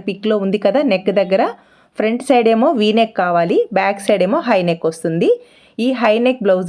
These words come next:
వచ్చేసి ఇలా రావాలి, ఓకేనా? సేమ్ ఈ పిక్‌లో ఎలా ఉందో బ్లౌజ్ ఏమో ఇలా రావాలి, కానీ నెక్ దగ్గర మాత్రం ఇక్కడ చిన్న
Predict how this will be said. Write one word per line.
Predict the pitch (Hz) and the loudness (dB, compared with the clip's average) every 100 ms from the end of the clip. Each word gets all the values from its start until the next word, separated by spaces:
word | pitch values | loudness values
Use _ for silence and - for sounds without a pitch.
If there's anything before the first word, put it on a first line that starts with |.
| 170 | -2
వచ్చేసి | 175 175 175 403 403 190 | -2 -6 -2 -2 -2 -2
ఇలా | 240 220 | 0 0
రావాలి, | 156 156 143 - _ _ _ 185 | 0 -2 -4 -8 _ _ _ -8
ఓకేనా? | 185 196 339 480 _ _ _ - | -4 -4 -4 -6 _ _ _ 0
సేమ్ | 214 240 269 208 | 2 2 0 -2
ఈ | 202 | -4
పిక్‌లో | 202 196 220 214 160 | -6 -4 -2 0 2
ఎలా | 175 185 175 | 2 2 0
ఉందో | 165 226 415 - | 0 0 -2 -2
బ్లౌజ్ | 180 180 196 196 | 0 0 0 0
ఏమో | 196 339 208 | 0 0 2
ఇలా | 180 170 | 2 2
రావాలి, | 160 170 160 349 480 _ _ _ 240 | 2 0 0 0 -2 _ _ _ -2
కానీ | 240 311 226 | 0 0 0
నెక్ | 208 247 | 0 2
దగ్గర | 233 202 214 202 | 2 2 2 2
మాత్రం | 202 208 359 - 208 | 0 0 -4 -4 -6
ఇక్కడ | 214 214 214 | -2 -2 -2
చిన్న | 233 233 | -2 2